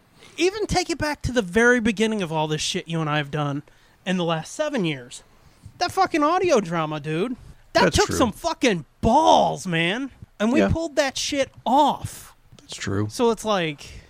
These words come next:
Speaker 1: I guess today I'm one, in one of those fucking manic modes where it's like, everything's awesome. Maybe it's because it's dark outside and it's getting ready to rain. So I'm like, "Yeah."
Speaker 2: Yeah. <laughs>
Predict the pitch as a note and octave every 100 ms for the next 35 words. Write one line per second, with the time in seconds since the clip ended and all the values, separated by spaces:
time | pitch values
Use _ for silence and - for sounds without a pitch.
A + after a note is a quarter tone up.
0 | _ _ _ - G3+ C#4 D4 - B3+ B3
1 | A#3 G#3+ G#3+ G#3+ - G3 G3 G#3 G3 F#3
2 | - G#3+ F#3+ E3+ F3+ F#3+ - G3 G3 G3
3 | F#3+ F#3 F#3 E3+ F4 G#4 B3+ A#3 G3 F#3+
4 | F#3 D3+ C#3 G3+ C4+ C4 G3 - F3 D3
5 | F3+ E3+ F#3 F3+ - E3+ E3+ D#3+ - F3
6 | E3 D#3+ D#3+ C#3 D3 D#3+ E3 F3 - -
7 | - - _ _ - G3+ F3+ F3+ G4 B4+
8 | A4+ C4+ E3 B2+ - _ - - F#2 F2
9 | F2+ G2 - -